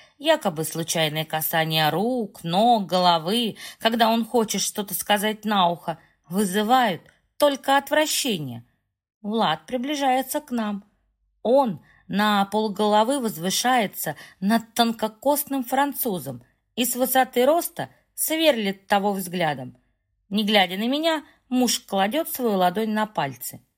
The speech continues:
Альберта и незаметно нажимает на какую-то точку у основания кисти. Красавчик вскрикивает и трясёт рукой.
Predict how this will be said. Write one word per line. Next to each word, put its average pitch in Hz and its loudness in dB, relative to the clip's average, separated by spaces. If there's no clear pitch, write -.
Альберта 160 -2
и 233 0
незаметно 165 -2
нажимает 208 -2
на 208 -2
какую-то 202 -2
точку 233 -2
у - 4
основания 185 2
кисти. 165 -10
Красавчик 233 0
вскрикивает 285 -4
и 220 -2
трясёт 220 -2
рукой. 185 -4